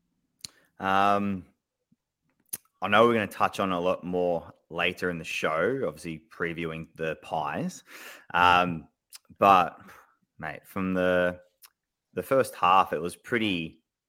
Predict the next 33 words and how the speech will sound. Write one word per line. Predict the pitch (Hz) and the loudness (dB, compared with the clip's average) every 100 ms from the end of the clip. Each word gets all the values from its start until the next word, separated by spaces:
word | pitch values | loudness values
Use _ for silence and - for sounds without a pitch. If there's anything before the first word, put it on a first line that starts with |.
| _ _ _ _ _ _ - | _ _ _ _ _ _ -14
it's | |
pretty | - 147 | -8 -8
quiet, | - 95 104 82 - - _ - | -2 4 6 4 -2 -20 _ -12
to | 82 | -10
be | 80 | -10
fair. | - 80 127 _ _ _ _ _ _ _ _ - | -8 -8 -10 _ _ _ _ _ _ _ _ 6
Other | 113 | 8
than | 113 107 | 8 2
some | 107 | -4
controversial | - 104 92 95 - | -4 -4 0 0 0
calls | 90 95 95 92 | -2 2 2 2
from | - | -2
the | 87 | -2
umpires | 87 90 87 90 90 90 90 82 | 0 0 0 2 2 0 -2 -4
and, | 85 87 85 - | -6 -6 -10 -8
you | 90 | -4
know, | 85 82 _ | -4 -6 _
when | 92 95 | -6 -4
the | 90 | -4
ball | - 98 98 | -2 0 0
was | 95 | 0
around | 90 90 90 | 0 2 0
the | 82 | -2
vicinity, | 82 - 95 92 90 | -8 -6 -4 -2 0
I | 85 | 0
sort | 85 92 87 | -2 -4 -4
of | - | -4
felt | 87 87 - | -2 -2 -4
a | |
little | 85 92 92 92 87 | -6 -2 0 -2 -2
bit | 92 87 | -2 0
of, | 87 87 | -2 -2
um, | 85 85 85 73 | 0 0 -2 -10